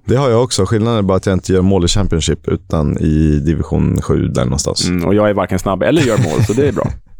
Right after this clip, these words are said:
Speaker 1: Eh, vi tar oss vidare. Vi vrider fram klockan till sexton noll noll. Då spelades det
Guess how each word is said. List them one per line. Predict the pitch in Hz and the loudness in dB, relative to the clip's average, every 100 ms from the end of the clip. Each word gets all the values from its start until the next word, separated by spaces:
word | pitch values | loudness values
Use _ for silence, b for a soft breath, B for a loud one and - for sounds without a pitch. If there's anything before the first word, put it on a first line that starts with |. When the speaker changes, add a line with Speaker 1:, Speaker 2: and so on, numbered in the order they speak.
| - B B B B B B B | -18 B B B B B B B
Speaker 1:
Eh, | - 123 120 117 117 117 117 113 | 0 2 4 4 2 2 2 0
vi | 120 127 127 | 2 2 2
tar | - | 0
oss | 123 120 | -2 0
vidare. | 127 110 123 127 | -2 0 0 2
Vi | 117 117 117 | 2 2 2
vrider | 110 110 110 | 0 0 0
fram | 107 113 107 | 0 0 0
klockan | 127 110 - 104 | 0 -2 -2 -2
till | 104 104 98 | 0 -2 -2
sexton | - - 127 - - 110 113 | -2 -4 -4 -4 -2 0 2
noll | 120 107 101 | 2 2 2
noll. | 117 117 107 107 | 2 2 2 0
Då | 110 | -2
spelades | - 123 113 107 | 0 0 0 0
det | 113 | 0